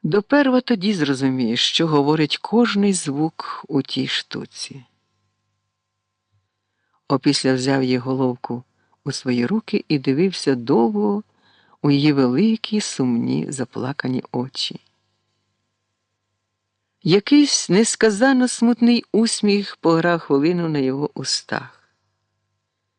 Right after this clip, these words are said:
«Я думаю», — говорив він більше до себе,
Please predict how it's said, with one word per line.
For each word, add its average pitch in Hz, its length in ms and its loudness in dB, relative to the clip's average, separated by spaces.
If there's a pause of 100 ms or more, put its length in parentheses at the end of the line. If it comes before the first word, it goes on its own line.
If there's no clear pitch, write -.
(880)
«Я 139 480 -2
думаю», — 135 640 0 (220)
говорив 127 520 -4 (200)
він 131 200 4
більше 123 260 -4
до 131 120 -6
себе, 135 440 -6